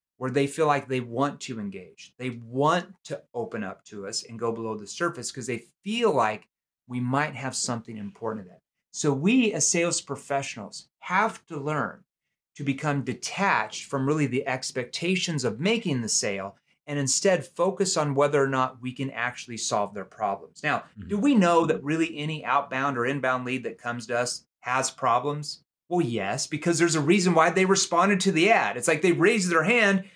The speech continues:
Speaker 1: and filled out a form, and they're basically saying, "Help me." They obviously have a problem, otherwise they wouldn't have filled out the damn
Speaker 2: Right,
Speaker 1: form, right? So
Speaker 2: right,
Speaker 1: we
Speaker 2: right,
Speaker 1: know
Speaker 2: right,
Speaker 1: that,
Speaker 2: right.
Speaker 1: but we have to keep that to ourselves. So we have to keep that excitement to ourselves because the moment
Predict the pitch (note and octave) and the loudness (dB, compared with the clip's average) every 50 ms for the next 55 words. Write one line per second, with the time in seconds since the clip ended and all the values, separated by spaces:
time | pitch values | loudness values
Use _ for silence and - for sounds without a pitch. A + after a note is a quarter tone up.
0 | _ _ _ D#3+ D3+ C#3+ - G#3+ A3 G#3+ G3+ G3+ F#3 F3 - - - B3 B3 A3 | _ _ _ -4 -4 0 4 6 6 6 6 6 4 4 2 2 4 4 6 8
1 | F#3 E3 E3 F3+ F3+ - _ _ _ - D#3 E3+ F3+ E3+ D3 F#3+ A3+ A3+ - A3+ | 8 6 4 2 -2 -8 _ _ _ -4 0 2 2 4 6 6 4 6 4 4
2 | F3+ F#3+ F#3+ F#3 - G3+ F#3+ F#3 F3 D3 - _ _ _ _ - G3+ A3+ A#3+ A#3+ | 4 4 4 4 4 4 4 2 0 -2 -6 _ _ _ _ 2 4 4 4 4
3 | - D3 C3+ A#2+ G2+ F#2+ - _ _ D3+ F#3 G3+ B3+ C4+ C4+ C4 - A#3+ A#3+ A#3+ | 2 -2 -2 -2 -2 -4 -8 _ _ 0 4 6 6 8 8 6 6 6 6 6
4 | G#3+ G3 F3+ - G3 A#3 A#3+ A#3 F3 E3 D#3+ E3 E3+ F#3 F3 F3 F3+ F3 D#3 E3+ | 6 4 2 4 6 6 8 8 6 6 4 4 4 6 6 6 6 6 6 4
5 | D#3 E3 G3+ G3 F3+ D3+ C#3+ - F3+ F3 E3+ E3 D#3+ D#3 - D3+ C#3+ C#3 C3+ C3+ | 6 6 4 4 4 0 0 0 0 2 4 4 4 4 2 -2 -2 0 0 2
6 | B2+ B2+ B2 A#2 G#2+ - G2 G2 G#2 A2+ B2 B2 B2 A#2 A2+ A2 - - A2 - | 2 4 6 6 6 4 2 0 -2 -2 -2 2 2 2 4 4 4 4 6 8
7 | - - - G3+ - - - - - - - - - - - - - - _ _ | 8 8 6 6 4 4 4 2 0 -2 -4 -4 -4 -4 -8 -16 -20 -20 _ _
8 | _ _ _ B2+ C#3+ F3+ F3 F3 F3 E3 F3+ G3 G3+ G3 - E3+ - - F3+ F3 | _ _ _ -2 0 4 6 6 6 6 4 2 2 0 -4 -6 -4 -4 -4 -4
9 | - - D3+ C3+ - - - D#3 C#3+ B2 A2+ G#2 - - C#3 A2+ F#2 - - - | -2 -2 -2 -2 -2 -6 -6 0 0 0 0 0 -2 -2 0 0 0 -2 -4 -6
10 | - D#3+ C#3+ C3 C#3 D3+ D#3 D#3 C3+ - - - A3+ B3+ A3 - G3+ F#3+ - G3 | -2 0 0 2 2 0 0 0 -4 -10 -8 -4 -2 -2 -2 0 0 0 0 -2
11 | C#3+ - - - - G3+ G3+ G#3 E3+ D#3 D#3 D3+ - - - D3 C#3 C#3 D3 - | -6 -6 -4 0 2 2 2 0 0 -6 -10 -8 -8 -6 0 2 2 2 2 2
12 | - F#3+ F#3 F#3 - - D#3 C#3+ - D3 B2+ B2+ C#3+ C3 C3+ C#3 D3+ E3+ G3 A#3 | 2 4 2 2 0 -6 -8 -8 -6 -8 -4 -4 -2 -2 -2 -2 2 4 6 6
13 | C#4 D#4 D4 A3+ E3 - - _ - - | 6 6 6 4 2 0 -4 _ -20 -20